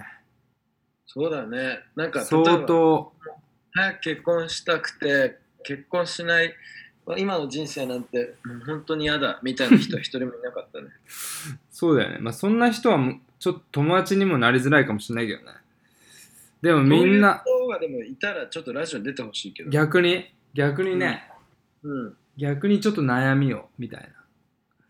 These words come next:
Speaker 2: でも、
Speaker 1: ちょっとやっぱそういう意味だと、系統が似ちゃってるよね。あの、
Speaker 2: みんなね。
Speaker 1: 出てもらう人は。
Speaker 2: 皆さんね。
Speaker 1: ちょっとこう、充実しちゃってる人たち。
Speaker 2: みんな充実しちゃってるもんだって。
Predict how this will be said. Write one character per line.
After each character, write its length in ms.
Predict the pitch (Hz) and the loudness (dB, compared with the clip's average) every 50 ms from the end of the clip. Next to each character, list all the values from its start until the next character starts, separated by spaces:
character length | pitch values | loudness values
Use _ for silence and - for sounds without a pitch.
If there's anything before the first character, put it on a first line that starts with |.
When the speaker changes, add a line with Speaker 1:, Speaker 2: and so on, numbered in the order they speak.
| _ - - - - - - - _ _ - | _ -20 -20 -20 -20 -20 -20 -20 _ _ 2
Speaker 2:
で 140 | 160 208 | 4 6
も、 60 | 208 185 | 6 6
Speaker 1:
ち 20 | |
ょ 20 | |
っ 40 | 139 | 4
と 60 | 135 | 2
や 60 | 139 - | 0 -2
っ 20 | |
ぱ 80 | - - | -4 -2
そ 140 | - 247 | -2 -2
う 20 | 294 | -2
い 40 | 330 | -2
う 20 | |
意 40 | 311 | -2
味 80 | 247 | -2
だ 100 | 175 156 | -2 -4
と、 400 | - - 127 117 110 104 - - _ _ _ _ _ _ | -2 -2 -2 -2 -2 -4 -6 -8 _ _ _ _ _ _
系 260 | - 208 214 240 240 - | -4 -2 -2 -4 -4 -6
統 320 | 247 247 240 233 226 226 | -6 -6 -4 -6 -6 -8
が 80 | 220 220 | -10 -12
似 140 | 208 202 190 | -14 -14 -12
ち 80 | - | -12
ゃ 40 | 214 | -14
っ 80 | 214 - | -12 -8
て 120 | - 214 | -10 -8
る 60 | 208 | -8
よ 120 | 214 170 117 | -8 -10 -10
ね。 160 | 98 92 87 _ _ - | -12 -16 -20 _ _ -12
あ 100 | 110 107 | -10 -8
の、 100 | 107 - - - - - | -6 -6 -6 -6 -8 -4
Speaker 2:
み 160 | - 170 175 | 0 2 4
ん 80 | 175 175 | 4 6
な 80 | 170 170 | 4 4
ね。 40 | 165 | 4
Speaker 1:
出 60 | 170 | 4
て 40 | 190 | 2
も 60 | 196 | 2
ら 80 | - 123 | 0 -2
う 80 | 120 - _ _ _ _ _ _ _ | -6 -10 _ _ _ _ _ _ _
人 60 | - | -14
は。 160 | - 90 - _ _ _ _ - - - | -14 -14 -14 _ _ _ _ -20 -20 -8
Speaker 2:
皆 260 | - 156 156 165 170 160 | -2 0 2 2 2 2
さ 160 | 156 170 - | 2 0 0
ん 100 | 104 120 | 0 0
ね。 80 | 117 | -2
Speaker 1:
ち 40 | 113 | -2
ょ 60 | 117 | -2
っ 40 | 117 | -4
と 60 | - | -6
こ 20 | - _ _ _ _ _ _ _ | -14 _ _ _ _ _ _ _
う、 40 | 175 | -2
充 120 | 214 233 226 | -2 0 0
実 280 | 254 247 - 247 240 | -2 -2 -2 -2 -2
し 100 | 214 - | -2 0
ち 80 | - 220 | 2 0
ゃ 60 | 208 | 0
っ 120 | 208 - | 0 0
て 100 | - 214 | -2 0
る 220 | 202 202 202 202 - _ | 0 0 -4 -4 -8 _
人 200 | - - - 196 | -16 -14 -10 -8
た 100 | - 151 | -6 -2
ち。 60 | 131 | -2
Speaker 2:
み 160 | 139 185 226 | 0 2 4
ん 100 | 269 285 | 4 6
な 140 | 285 247 202 | 6 4 4
充 180 | 196 220 247 | 4 4 4
実 100 | 247 269 | 2 0
し 120 | 254 - - | -2 0 2
ち 80 | - | 2
ゃ 20 | 240 | 2
っ 100 | 226 - | 2 4
て 60 | 247 | 2
る 80 | 220 196 | 2 4
も 60 | 156 | 4
ん 20 | |
だ 80 | 135 120 | 2 2
っ 160 | 113 - - | 0 -2 -6
て。 140 | - 98 | -10 -10